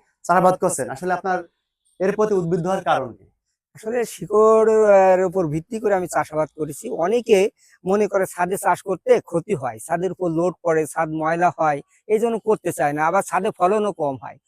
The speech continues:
Speaker 2: অনেকে মনে করে ছাদে ফলন হয় না, করব না। এবং এর আগে, কয়েক বছর আগেও মানুষ বিশ্বাস করতো ছাদে, আহ, মনে হয় লতানো জাতীয় সবজি হয় না। তা আমি অনেক গবেষণা করে দেখছি যে, আহ, ছাদে চাষ করা লাভজনক এবং ছাদে চাষ করলে নিচের থেকে ফলন ভালো হয়।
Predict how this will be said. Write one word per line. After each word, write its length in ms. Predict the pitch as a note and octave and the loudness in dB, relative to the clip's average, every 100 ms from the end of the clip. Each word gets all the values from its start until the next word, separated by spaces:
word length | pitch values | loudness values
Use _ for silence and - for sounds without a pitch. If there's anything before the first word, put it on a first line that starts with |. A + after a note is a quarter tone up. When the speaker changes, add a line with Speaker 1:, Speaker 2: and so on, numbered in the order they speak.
| _ | _
Speaker 2:
অনেকে 280 | F3+ A3+ A#3+ | 0 2 2
মনে 220 | A#3 A#3 | 2 0
করে 160 | A#3 G#3+ | 2 0
ছাদে 260 | - G3 - | 0 0 0
ফলন 300 | F#3+ G#3 F#3 | 2 0 0
হয় 140 | F#3 | -2
না, 120 | G#3+ | -2
করব 300 | F#3 E3+ D3 | -2 -4 -4
না। 180 | C#3 A#2+ _ _ _ - | -8 -12 _ _ _ -2
এবং 240 | G3 A3 | 2 2
এর 240 | F#3+ G#3+ A3+ | 6 8 8
আগে, 200 | F3+ D#3+ | 6 4
কয়েক 220 | F#3+ F#3+ | 4 4
বছর 220 | F#3+ G3+ | 0 -2
আগেও 280 | G3 F#3 A#3 | 0 6 6
মানুষ 220 | A#3+ A#3+ G#3+ | 6 2 0
বিশ্বাস 340 | F#3+ - G#3 | -2 -2 -2
করতো 240 | G#3+ - | -2 -6
ছাদে, 420 | G3+ E3+ F3 G3 F#3 _ - | -2 0 0 0 -2 _ 0
আহ, 220 | E3 D#3+ | 2 4
মনে 260 | E3 E3+ F3 | 2 0 2
হয় 140 | E3+ | 2
লতানো 400 | E3 E3 E3 D#3+ | 2 2 2 -2
জাতীয় 260 | D#3 D#3 D3+ | -6 -6 -8
সবজি 280 | - C#3+ F3+ | -8 -4 -2
হয় 260 | D3 D3+ | 0 -2
না। 200 | C3+ B2 - _ _ - | -2 -6 -14 _ _ -4
তা 100 | D3 | -2
আমি 200 | F#3+ A3+ | -2 2
অনেক 380 | A#3 A#3 F#3+ E3+ | 2 2 0 -2
গবেষণা 460 | F3 E3+ F#3+ A3 A3 | 0 2 0 -2 0
করে 220 | A3 G#3 | 2 2
দেখছি 320 | F#3 F3+ G#3+ | 0 -2 -6
যে, 140 | F#3+ F#3 - | -6 -8 -6
আহ, 140 | D3 | -6
ছাদে 460 | D3 - E3+ G#3+ G3+ _ _ | -6 -4 -2 0 0 _ _
চাষ 280 | - E3+ E3+ | 0 2 2
করা 400 | - G3 G3+ G#3 - _ | 2 6 8 6 2 _
লাভজনক 540 | D#3+ D#3 F3 G#3 A#3 B3+ | -2 0 2 2 2 2
এবং 260 | G#3+ F#3+ F3+ | 0 0 -2
ছাদে 260 | - F3+ G#3 | -2 0 0
চাষ 220 | A3 G3 | 0 -2
করলে 200 | - A#3 | 0 -2
নিচের 280 | A3 G3 F#3 | -2 -2 -6
থেকে 160 | - G3+ | -6 -6
ফলন 300 | E3 E3 D#3 | -2 -2 -2
ভালো 220 | C3 B2+ A#2 | -6 -10 -12
হয়। 160 | - | -16